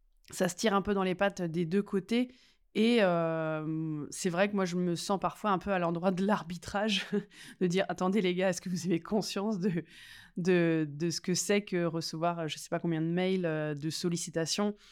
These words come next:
euh, de pas pouvoir se déplacer, voir tout, euh, parfois juste d'être fatigué et d'avoir envie d'être dans son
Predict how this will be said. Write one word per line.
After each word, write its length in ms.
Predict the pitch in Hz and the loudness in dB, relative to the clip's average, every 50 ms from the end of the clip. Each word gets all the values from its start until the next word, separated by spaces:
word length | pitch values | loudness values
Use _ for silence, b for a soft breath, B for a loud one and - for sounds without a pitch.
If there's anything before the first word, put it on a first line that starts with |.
| B B B B _ - | B B B B _ -2
euh, 320 | 160 165 165 160 160 160 151 | 0 2 2 2 0 -2 -4
de 540 | 151 156 151 143 143 156 165 147 135 143 151 | -6 -10 -12 -12 -10 -10 -10 -8 -8 -8 -8
pas 220 | 131 - 170 156 | -2 0 0 0
pouvoir 340 | 147 - - 156 165 170 165 | 0 -2 -4 -2 -2 -2 0
se 120 | - - | -2 -4
déplacer, 600 | 156 160 160 - 156 156 143 - - 185 180 185 | -2 -2 -2 0 -2 -2 -2 -2 -2 0 0 0
voir 480 | 180 165 151 147 143 170 156 - - - | 0 -2 -4 0 0 0 0 0 -2 -8
tout, 260 | - 196 208 226 226 B B B B B B - | -8 -6 -4 -4 -6 B B B B B B -2
euh, 200 | 170 175 170 170 160 | 2 2 2 2 0
parfois 420 | 143 - 185 - - - 202 190 175 | 0 0 0 0 0 0 0 0 0
juste 360 | 165 151 180 214 208 214 - | -2 -2 0 0 0 -2 -2
d'être 260 | 160 170 160 160 - | -2 -2 -2 -4 -6
fatigué 680 | - - - 208 180 175 - - 165 170 190 202 196 - - | -10 -4 -2 -2 -2 -2 -4 -6 -4 -2 0 0 -2 -2 -4
et 140 | 165 160 160 | -4 -4 -4
d'avoir 480 | 151 139 143 170 160 160 165 156 151 | -6 -6 -4 -2 -2 -2 -2 -2 -4
envie 180 | 151 151 165 165 | -4 -4 -4 -4
d'être 160 | 156 147 147 | -4 -6 -6
dans 140 | 143 143 143 | -6 -8 -8
son 200 | - - - | -10 -10 -14